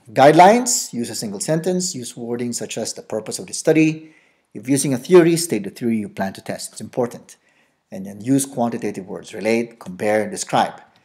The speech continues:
in looking at relationships between your variables. Continuing this discussion about the elements of quantitative purpose statements,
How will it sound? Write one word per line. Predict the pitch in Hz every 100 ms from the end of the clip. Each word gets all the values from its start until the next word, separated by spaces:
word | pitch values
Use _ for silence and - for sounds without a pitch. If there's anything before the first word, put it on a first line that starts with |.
| _ _ _ _
in | 156 156 160 160 135
looking | 117 - 98
at | 95
relationships | 95 104 107 98 92
between | 101 113 98 92
your | 98 90
variables. | 90 90 - 52 - - - _ _ _ _ _ _ _ -
Continuing | 113 120 113 120 123 113
this | 110 107 - -
discussion | 104 110 151 143 127
about | 98 98
the | 87
elements | 127 131 131 127
of | 107 -
quantitative | 110 107 110 107 98
purpose | 107 98 -
statements, | 147 151 147 147 - -